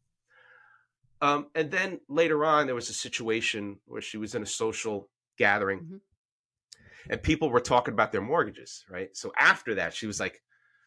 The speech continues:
Speaker 1: she's like, "Man, I'm, I'm, I'm glad we don't have a mortgage <laughs> anymore."
Speaker 2: <laughs>
Speaker 1: People are really upset,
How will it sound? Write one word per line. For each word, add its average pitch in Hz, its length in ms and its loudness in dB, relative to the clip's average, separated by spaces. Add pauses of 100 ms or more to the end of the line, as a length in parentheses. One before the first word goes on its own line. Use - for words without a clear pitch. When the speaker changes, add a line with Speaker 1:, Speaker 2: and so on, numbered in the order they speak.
(1080)
Speaker 1:
she's - 140 -18
like, 87 100 -4
"Man, 95 220 4
I'm, 101 200 0
I'm, 101 160 -6 (240)
I'm 113 180 -16
glad 95 280 2
we 92 80 -2
don't 98 140 0
have 95 100 -4
a - 20 -10
mortgage 95 380 -2 (240)
<laughs> - 180 -20
anymore." 196 420 4 (100)
Speaker 2:
<laughs> 349 80 -10
Speaker 1:
People 160 320 4
are 110 120 6
really 135 460 6
upset, 107 400 0